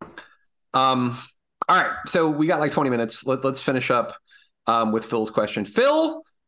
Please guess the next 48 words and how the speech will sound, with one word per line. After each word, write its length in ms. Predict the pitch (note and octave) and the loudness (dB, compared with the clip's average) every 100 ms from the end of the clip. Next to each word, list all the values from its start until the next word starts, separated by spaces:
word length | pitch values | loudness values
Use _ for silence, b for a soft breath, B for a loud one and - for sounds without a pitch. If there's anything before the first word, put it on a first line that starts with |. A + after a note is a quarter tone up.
| _ _ _ - | _ _ _ -6
Yudson, 540 | B2+ C#3 A#2+ - F2+ D#2+ | 0 0 0 -2 -2 -2
one 160 | A#2+ C3+ | -2 0
of 80 | |
our 200 | B2 A#2 | 2 2
wonderful 340 | A2+ A#2+ A#2 A#2 | 2 0 -2 -4
Patreon 400 | B2+ A2 A2+ G#2+ | -4 -2 -2 -2
subscribers 680 | - - G#2 G#2+ G2+ G2 - | -6 -4 0 0 0 -2 0
and, 260 | A#2 A2 | 0 2
uh, 180 | A2 A2+ | 0 0
voice 420 | G#2 A2+ C3+ B2+ | -2 0 0 -2
of 260 | - A2 G2+ | -2 -2 -2
the 80 | G2+ | -2
listener, 520 | A#2+ - E2 D#2+ - | -2 -4 -6 -6 -8
uh, 160 | G#2+ G2 | -4 -2
as 160 | G2 - | -2 -2
his, 200 | G2+ - | -6 -6
he 140 | - A#2 | -8 -4
has 100 | F#2 | -2
been 160 | F#2 | -4
dubbed. 280 | E2+ F2+ - - B B B - | -2 -4 -6 -12 B B B -2
Um, 220 | A#2+ - | 0 0
<laughs> 240 | - E3+ - - _ _ _ b b _ | -2 -2 -4 -12 _ _ _ b b _
Phil 120 | G#3 | 2
gave 100 | G#3+ | 4
us 100 | G#3 | 2
a 40 | G#3 | 2
great 220 | F3 F3 | 2 2
question, 560 | E3+ D#3 - D3+ C#3+ C3+ | 2 0 2 2 2 0
basically 460 | F3 F3+ D#3+ D3+ | 0 0 0 0
wanting 300 | C#3 C#3+ C#3 | 2 2 0
to 140 | B2+ B2+ | 0 0
know, 640 | B2 A#2+ A#2 A#2 A2 A2 | 2 2 2 2 2 0
like, 180 | A#2 A2 | -2 -2
how 280 | - C3 B2 | 0 0 2
we 300 | A#2 A2+ A2+ | 2 0 0
got 280 | A2+ A2 G#2+ | 0 0 0
started 640 | - A2 G#2 G#2 G2 G#2 B B - | 0 0 2 0 -2 -6 B B -6
with 140 | A#2+ | -2
some 120 | D3+ | 0
of 80 | A#2 | 0
the 60 | A#2 | 0
things 220 | A#2+ G#2+ | 0 0
that 100 | A2+ | 0
we're 140 | A2 | -2
really, 220 | G2+ G#2 G2 | -2 0 -2
really 180 | F#2+ | -2
passionate 420 | F#2+ F2+ F2 G2 F2+ | -2 -2 -2 -6 -4
about. 320 | F#2 F#2 | -2 -2